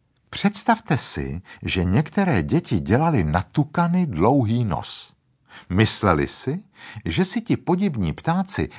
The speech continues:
nasadili své dlouhé velké zobany z legrace. A nebo tam volali na pana učitele, že by si chtěli vzít lenochoda do třídy.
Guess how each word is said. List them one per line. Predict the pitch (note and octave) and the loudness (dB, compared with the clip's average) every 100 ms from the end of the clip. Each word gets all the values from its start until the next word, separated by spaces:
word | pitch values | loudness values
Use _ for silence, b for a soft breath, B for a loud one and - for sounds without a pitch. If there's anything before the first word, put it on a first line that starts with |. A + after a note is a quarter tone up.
| - | -2
nasadili | F#2+ C3+ G#3+ G3+ A3 G#3 | 0 2 0 0 0 -2
své | - E2+ D2 | 0 0 0
dlouhé | B1+ A#2 G3+ A2+ D2 | 2 2 2 2 0
velké | B1 G#2+ D3 - C#2+ | 2 0 0 -2 -4
zobany | C2+ - F#2+ G#2+ G2+ | -4 -4 0 0 0
z | E2+ | 0
legrace. | F2 D#2 D#2+ C#2+ - - - _ _ _ _ B B | 0 0 -2 -4 -8 -14 -18 _ _ _ _ B B
A | A2 | 2
nebo | G#2+ D3 | 4 2
tam | G#3+ F3 | 4 4
volali | F#2 A#2 F3 B2+ | 6 6 6 2
na | E2+ | 2
pana | - D#3 E3 | 0 -2 -2
učitele, | F2+ - D#2 - C2 C2 - b b - | -6 -6 -6 -6 -6 -6 -10 b b -8
že | C#2+ A#2 G3+ | -2 2 4
by | C4+ | 2
si | - G#2+ | 2 0
chtěli | - - E3 F#2 | 0 0 2 2
vzít | C#2 D2 C#3+ D#3 - | 0 -2 -2 -2 -4
lenochoda | D2 G#2+ B2 A#2 - A#2+ A2 | 4 6 6 2 -2 -2 0
do | D2+ | -2
třídy. | - - - - - | -6 -8 -10 -10 -14